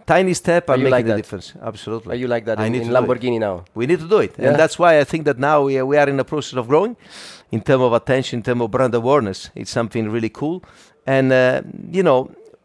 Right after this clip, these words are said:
Speaker 1: if I may, Nico, today there is, uh, correctly a lot of attention with the new, with our industry in the, in the mobility approach of our car industry. But Lamborghini is representing something different. Of course, uh,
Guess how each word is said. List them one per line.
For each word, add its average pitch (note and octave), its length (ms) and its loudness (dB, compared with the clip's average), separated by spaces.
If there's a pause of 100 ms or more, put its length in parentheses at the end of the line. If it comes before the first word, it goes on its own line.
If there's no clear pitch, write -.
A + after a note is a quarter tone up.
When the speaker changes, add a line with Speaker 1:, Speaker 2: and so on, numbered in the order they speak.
(560)
Speaker 1:
if C3+ 220 -6
I C3+ 80 4
may, C3+ 480 4
Nico, A2 340 -4
today C#3 520 0 (360)
there A#2+ 140 -2
is, A#2 180 -4
uh, A#2 160 -4
correctly C3+ 580 0 (140)
a G#2+ 100 -2
lot A#2+ 260 0
of G#2 100 -2
attention A2 640 -2
with G#2 140 -4
the G#2+ 120 0
new, A2 260 -2
with G#2+ 400 -6
our A#2 220 2
industry A2 480 -4 (400)
in A2+ 160 2
the, A2+ 140 4
in A#2 180 0
the A2 140 2
mobility A2+ 640 0
approach F#2 500 -6 (340)
of G2 140 -4
our F2+ 280 -2 (120)
car F#2+ 160 -4
industry. F2 380 -12 (360)
But C#3+ 140 4
Lamborghini D#3 420 4
is B2+ 100 0
representing B2+ 500 0
something G#2+ 340 -4
different. - 360 -12 (200)
Of - 120 -16
course, B2 340 -4
uh, G#2 100 0